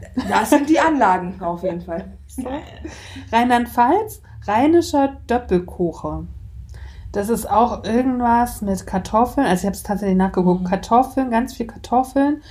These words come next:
Speaker 3: und aber auch irgendwie so eine süße Komponente, hab ich aber ver-, es ist auch so wie so ein großer Auflauf.
Speaker 2: Mhm.
Speaker 3: So.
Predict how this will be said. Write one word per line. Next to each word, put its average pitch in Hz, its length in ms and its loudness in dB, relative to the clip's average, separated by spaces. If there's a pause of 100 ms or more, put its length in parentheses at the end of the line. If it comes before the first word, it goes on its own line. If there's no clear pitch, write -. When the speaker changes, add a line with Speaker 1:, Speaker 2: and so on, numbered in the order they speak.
(200)
Speaker 3:
und 262 180 0
aber 226 180 4
auch 196 160 2
irgendwie 220 260 0
so 214 100 -4
eine 208 140 -2
süße 202 280 -2
Komponente, 180 500 0
hab 180 80 2
ich 175 120 -4
aber 185 100 -2
ver-, - 140 -12
es 202 100 -4
ist - 80 -6
auch 214 100 -2
so 226 160 -2
wie 220 40 -2
so 214 160 -2
ein 175 60 -6
großer 233 400 4
Auflauf. 165 540 -2
Speaker 2:
Mhm. 185 400 2 (480)
Speaker 3:
So. - 240 -12